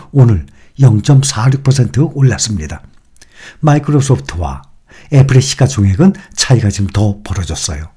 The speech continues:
마이크로소프트가 시가총액 일 위입니다. 이조 구천억 달러. 애플은 이조 팔천사백억 달러로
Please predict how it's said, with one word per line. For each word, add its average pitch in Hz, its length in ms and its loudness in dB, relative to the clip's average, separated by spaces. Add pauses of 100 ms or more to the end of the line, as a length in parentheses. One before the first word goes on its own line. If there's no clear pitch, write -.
(320)
마이크로소프트가 117 920 0
시가총액 131 640 -2
일 165 180 4
위입니다. 104 440 0 (220)
이조 135 400 2
구천억 123 420 -4
달러. 69 320 -8 (720)
애플은 139 460 2 (180)
이조 135 320 4
팔천사백억 135 720 0
달러로 113 480 0